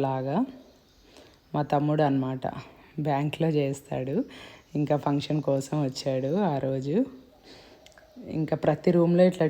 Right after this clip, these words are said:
టీవీ యూనిట్, కబోర్డ్స్. అసలు అన్నిటికంటే హైలైట్ ఏంటంటే డ్రెస్సింగ్ ఏరియా ఒక రూమ్ లాగా ఇచ్చారు ప్రతి రూమ్లో. నాకు అది బాగా నచ్చింది అసలు. ఇది వచ్చేసి ఇక్కడ డోర్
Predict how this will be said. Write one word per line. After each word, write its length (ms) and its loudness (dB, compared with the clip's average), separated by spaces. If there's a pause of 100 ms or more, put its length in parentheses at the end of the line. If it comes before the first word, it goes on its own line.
టీవీ 340 4
యూనిట్, 320 0 (160)
కబోర్డ్స్. 560 2 (280)
అసలు 240 0
అన్నిటికంటే 640 2
హైలైట్ 440 0
ఏంటంటే 480 0 (640)
డ్రెస్సింగ్ 640 4
ఏరియా 340 2
ఒక 200 0
రూమ్ 280 2
లాగా 260 2
ఇచ్చారు 340 -2 (100)
ప్రతి 280 -4
రూమ్లో. 300 0 (100)
నాకు 220 -4
అది 100 -2 (120)
బాగా 260 -2
నచ్చింది 460 -6
అసలు. 360 -4 (540)
ఇది 180 2
వచ్చేసి 420 2 (200)
ఇక్కడ 220 0 (420)
డోర్ 240 4